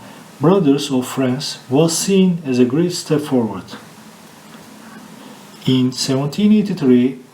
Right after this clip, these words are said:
in the presence of the king and queen, it took three passengers safely up into the air and down again. They were a sheep,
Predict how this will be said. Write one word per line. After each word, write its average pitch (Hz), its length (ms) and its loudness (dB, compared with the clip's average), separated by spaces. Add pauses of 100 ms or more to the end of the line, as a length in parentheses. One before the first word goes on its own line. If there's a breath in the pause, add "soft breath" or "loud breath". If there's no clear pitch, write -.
in 135 180 0
the 127 120 4
presence 190 540 0
of 135 160 2
the 123 60 -4
king 175 340 2
and 120 160 -4
queen, 120 380 0 (120)
it 135 200 -6
took 196 240 0
three 190 200 0
passengers 180 560 0
safely 165 380 0
up 165 220 -2
into 131 260 -2
the 117 320 -2
air 135 300 4 (180)
and 131 220 -4
down 165 260 2
again. 110 380 -4 (840 loud breath)
They 127 180 6
were 123 160 4
a 123 40 0
sheep, 151 420 -2